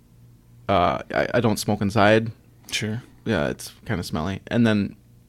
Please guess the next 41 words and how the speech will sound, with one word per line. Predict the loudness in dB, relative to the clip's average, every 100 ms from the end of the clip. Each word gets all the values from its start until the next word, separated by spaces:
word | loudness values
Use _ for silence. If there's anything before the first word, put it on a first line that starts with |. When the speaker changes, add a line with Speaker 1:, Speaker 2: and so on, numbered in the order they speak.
| _
Speaker 1:
even | 0 4 6
when | 8
you're | 6
smoking | 6 4 6 4
outside | 2 2 0 0
a |
cigar, | -2 -4 -2 -2 -4 -8 -14
you | -4 0 0
just | 0 -2 0
smell | 0 2
like | 4 2
it | 2 2
when | 2
you | 2
come | 4
in. | 4
Speaker 2:
Mm-hmm. | 2
Speaker 1:
So | 2 2 0 0
Speaker 2:
Mm-hmm. | 0 0 -2 0
Speaker 1:
my | 2
wife's | 4 4 2
not | 0
a |
fan | 0 0 2
of | 2
that | 0
smell. | 0 -2 -2 -4 -6
Speaker 2:
Sure. | -6 -2 -2 -4
Speaker 1:
So | 2 4
I |
just, | 6 2 -12 -20 -20 2
I'll | 6
have | 8 6
a |
cigar, | 6 4 8 8 8
like, | 4
a |
couple | -2 0
times | 0 0
a | 0
year. | 0 0